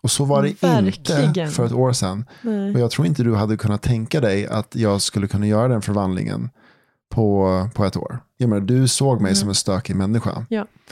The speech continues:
Speaker 1: Eh,
Speaker 2: Ja.
Speaker 1: och nu kanske du ser mig lite annorlunda.
Speaker 2: Verkligen.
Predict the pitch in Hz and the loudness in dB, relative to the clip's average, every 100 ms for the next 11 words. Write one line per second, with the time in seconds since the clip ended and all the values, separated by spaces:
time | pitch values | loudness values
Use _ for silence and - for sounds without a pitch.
0 | - - _ - 101 101 98 110 110 113 | -20 -20 _ -4 0 0 0 2 2 2
1 | 117 113 107 107 113 143 - - - 175 | 2 2 0 -2 -8 -12 -14 -14 -12 -10
2 | - 117 110 107 101 101 92 92 90 92 | -4 -4 -2 0 0 0 -2 -2 -4 -4
3 | 85 - - 120 _ _ _ _ _ - | -8 -10 -10 -12 _ _ _ _ _ -8
4 | 214 190 165 - 190 196 | -4 -2 -4 -8 -10 -10